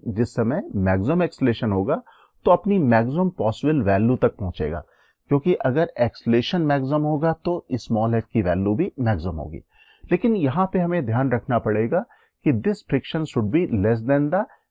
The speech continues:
maximum possible friction, और मैक्सिमम पॉसिबल फ्रिक्शन होता है mu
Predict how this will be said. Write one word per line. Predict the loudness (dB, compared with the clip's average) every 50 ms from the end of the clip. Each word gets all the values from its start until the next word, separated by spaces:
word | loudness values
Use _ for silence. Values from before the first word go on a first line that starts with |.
| _ -2 0 2
maximum | 2 2 0 -2 -4 -4 -4 -4 -4
possible | -2 -2 -2 -2 0 -2 -2 -2 -2
friction, | -6 -10 -10 -12 -16 -16 -18 _ _ _ _ -20 _ _ _ _ -20 -20 -4 2 4
और | 4 6
मैक्सिमम | 6 6 4 4 4 2 0 2
पॉसिबल | 2 0 0 2 0 0 0
फ्रिक्शन | 0 -2 -2 -2 -2 0 0
होता | 0 0 0 0 2
है | 2 2
mu | 2 2 2 2 0